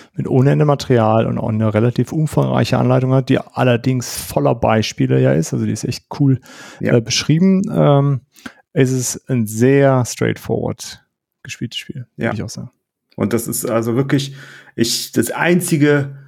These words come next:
Speaker 2: was man eventuell an dem Spiel kritisieren würde, wobei das auch so ein, so ein ganz großes Eventuell da drin steckt, ist, dass die Playerboards, ähm, ja, zum Verrutschen, äh,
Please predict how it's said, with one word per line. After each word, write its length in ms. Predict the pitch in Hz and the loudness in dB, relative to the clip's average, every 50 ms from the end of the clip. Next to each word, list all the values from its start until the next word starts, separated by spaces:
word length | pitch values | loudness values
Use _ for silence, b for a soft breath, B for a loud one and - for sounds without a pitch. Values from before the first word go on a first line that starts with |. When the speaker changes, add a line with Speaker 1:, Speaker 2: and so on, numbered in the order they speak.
| B B B | B B B
Speaker 2:
was 240 | 120 127 123 - | -2 -2 0 0
man 180 | 131 127 123 - | 0 2 2 2
eventuell 840 | - 131 135 117 110 120 147 160 180 202 190 - - 170 135 139 131 | 2 0 0 0 0 0 2 4 4 2 2 2 2 2 2 2 2
an 120 | 127 127 | 2 2
dem 100 | 127 123 | 2 0
Spiel 360 | 123 - - - 156 160 156 | 0 -2 -2 2 2 2 2
kritisieren 680 | 156 - - 135 135 127 113 113 127 131 127 120 - 107 | 2 -2 -6 -6 -4 -4 -4 0 2 2 2 2 2 2
würde, 260 | 123 143 143 127 110 | 2 2 4 2 2
wobei 260 | 107 95 117 117 120 | 0 0 0 0 2
das 160 | 123 120 - | 0 -2 -2
auch 160 | - - 113 | -2 -4 -4
so 140 | - - 123 | -2 0 2
ein, 340 | 120 113 107 - - - _ _ _ _ _ _ _ _ | 2 2 0 -2 -6 -16 _ _ _ _ _ _ _ _
so 140 | - 117 117 | 0 2 2
ein 360 | 117 113 107 107 - - - _ _ _ _ _ _ - | 4 2 2 -2 -6 -10 -20 _ _ _ _ _ _ -2
ganz 340 | 131 127 135 151 139 - - | 0 0 0 0 -2 -4 -6
großes 460 | - - 120 127 135 135 135 107 - | -4 0 2 2 2 2 -2 -2 -2
Eventuell 640 | 123 110 110 120 123 120 - - - 127 120 120 117 | -2 0 2 2 0 0 0 -2 0 0 0 0 0
da 100 | 110 104 | 0 -2
drin 180 | - 110 110 | -2 -4 -4
steckt, 240 | - - 123 120 - | -4 -4 -4 -4 -4
ist, 200 | 120 110 - - | -4 -6 -4 -4
dass 140 | 113 107 - | -6 -4 -6
die 100 | - 107 | -8 -10
Playerboards, 1000 | - - - 131 131 147 156 151 139 - 123 123 127 127 127 127 - - - _ _ _ _ _ _ _ _ _ _ _ _ _ _ _ _ _ | -8 -4 -2 0 2 4 4 2 2 2 2 2 2 2 0 -2 -6 -12 -14 _ _ _ _ _ _ _ _ _ _ _ _ _ _ _ _ _
ähm, 560 | - 113 120 120 120 117 113 113 110 98 - - - | -2 0 2 2 2 4 4 2 2 0 -4 -8 -4
ja, 540 | 110 107 113 113 117 117 120 92 - - _ _ _ _ _ _ _ | -2 0 2 2 2 2 0 -2 -6 -14 _ _ _ _ _ _ _
zum 360 | - - 135 127 123 120 120 | -4 0 2 4 4 4 2
Verrutschen, 840 | 120 - 127 107 123 135 135 - - 123 110 104 104 98 - - - _ _ _ _ _ - | 2 0 -2 0 0 0 0 0 0 2 2 2 2 0 -4 -10 -20 _ _ _ _ _ -2
äh, 280 | 110 107 104 104 101 | 0 2 2 2 0